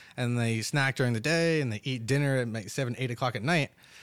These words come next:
and, you know, you're spiking your blood sugar all day, and every time you spike your blood sugar, your body releases insulin. Insulin is the, um, like, the storing hormone,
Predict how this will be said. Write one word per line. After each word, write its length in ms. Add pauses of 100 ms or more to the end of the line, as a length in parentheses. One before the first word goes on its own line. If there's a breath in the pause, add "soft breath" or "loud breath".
(420 loud breath)
and, 220
you 60
know, 100
you're 180
spiking 400
your 80
blood 220
sugar 440
all 160
day, 440
and 80
every 160
time 180
you 80
spike 320
your 80
blood 160
sugar, 200
your 100
body 220
releases 360
insulin. 540
Insulin 420
is 100
the, 200 (260)
um, 600 (200)
like, 120
the 80
storing 400
hormone, 460